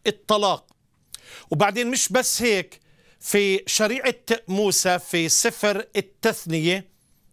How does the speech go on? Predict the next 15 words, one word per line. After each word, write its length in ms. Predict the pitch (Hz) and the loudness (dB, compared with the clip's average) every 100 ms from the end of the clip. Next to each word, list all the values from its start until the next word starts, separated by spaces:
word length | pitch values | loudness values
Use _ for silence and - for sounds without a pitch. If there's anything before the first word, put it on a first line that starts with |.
| - | -6
بيتكلم 640 | 156 185 - 247 220 196 | -2 -2 0 0 0 -2
عن 160 | 185 156 | -2 0
هذا 320 | 196 165 196 196 | 0 0 -4 -2
الموضوع. 580 | 185 180 151 147 - _ _ _ _ _ _ - _ 202 | -2 -2 0 -4 -6 _ _ _ _ _ _ -20 _ -2
إذا 240 | 139 190 | 2 2
رجل 460 | 220 196 180 190 208 _ _ _ _ _ _ _ - | 2 0 -2 -4 -8 _ _ _ _ _ _ _ -2
طلق 640 | 240 226 202 214 - - _ _ _ - | 0 2 0 0 -4 -20 _ _ _ -2
زوجته 640 | - 208 170 131 147 190 | 2 2 0 -6 -2 -2
أو 200 | 165 - - | -2 -6 -4
امرأته، 760 | 202 208 196 202 170 - 196 233 _ _ _ - _ _ - - - 170 | -2 2 0 0 -4 -2 -2 -4 _ _ _ -20 _ _ -20 -20 -12 -4
وهاي 400 | 147 220 262 220 | 0 0 0 -2
الامرأة 560 | - 247 233 208 - | -2 -2 0 0 0
صارت 640 | 156 226 220 190 - - - | 0 0 0 -2 -4 -10 -2
لرجل 500 | 175 190 240 214 208 - | 0 2 2 -2 -4 0
آخر، 520 | 180 151 208 233 | 0 0 -2 -2